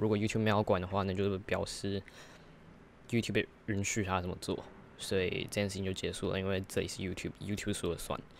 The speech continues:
然后你也无权去干涉 YouTube 内部的行动方针什么的。但是我们现在看一下，现在反L E S的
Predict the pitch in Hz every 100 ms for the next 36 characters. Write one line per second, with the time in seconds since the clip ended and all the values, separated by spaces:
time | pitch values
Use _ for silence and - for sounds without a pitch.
0 | - - - 101 92 92 95 92 92 107
1 | 98 104 95 104 101 98 98 98 101 95
2 | 98 98 95 101 98 101 - 98 95 98
3 | 90 - 95 101 - 98 - 95 98 87
4 | - - - - - - - - 135 139
5 | 139 - - - 139 135 123 117 131 123
6 | 120 123 110 110 107 101 - 110 101 98
7 | 98 - 98 92 - 101 98 98 98 98
8 | - - - - - - - - - -
9 | - - - - - 104 95 - -